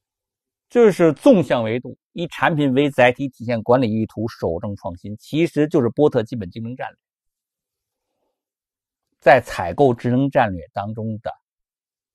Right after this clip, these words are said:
这四种类型交易策略当中的一个应用。因为创新就是差异化竞争战略的应用，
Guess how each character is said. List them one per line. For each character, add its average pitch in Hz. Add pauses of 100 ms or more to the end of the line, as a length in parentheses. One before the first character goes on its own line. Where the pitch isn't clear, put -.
(180)
这 107
四 -
种 107
类 110
型 110
交 143
易 104
策 -
略 95
当 92
中 95
的 85
一 90
个 92
应 113
用。 117 (1000)
因 139
为 143
创 120
新 131 (680)
就 -
是 -
差 -
异 76
化 73
竞 95
争 85
战 80
略 71
的 71
应 78
用， 73